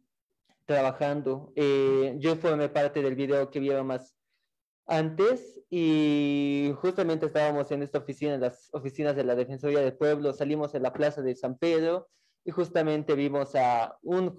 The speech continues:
un niño ahí en la, en la calle, en la puerta, esperándonos y ofreciendo nuestros, sus dulces.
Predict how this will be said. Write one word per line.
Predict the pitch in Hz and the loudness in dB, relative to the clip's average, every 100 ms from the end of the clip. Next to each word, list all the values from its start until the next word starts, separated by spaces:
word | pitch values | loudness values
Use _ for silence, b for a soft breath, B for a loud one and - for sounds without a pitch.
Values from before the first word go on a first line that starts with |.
| - | -6
un | 185 202 | 0 2
niño | 208 208 175 | 2 2 4
ahí | 147 143 | 2 0
en | 143 131 | -4 -2
la, | 123 | 0
en | 123 139 | -2 -2
la | 135 | -2
calle, | 143 147 | 0 0
en | 143 | 2
la | 127 123 | -2 -2
puerta, | 156 151 135 | 0 0 -2
esperándonos | 131 - 135 139 135 135 131 | -6 -2 -2 -2 -4 -4 -6
y | - 135 | -4 0
ofreciendo | 131 139 131 147 139 | 0 -2 -6 -6 -6
nuestros, | 131 135 131 131 127 _ _ | -6 -6 -6 -12 -20 _ _
sus | 151 | -6
dulces. | 143 160 151 120 - | 0 0 -2 -10 -12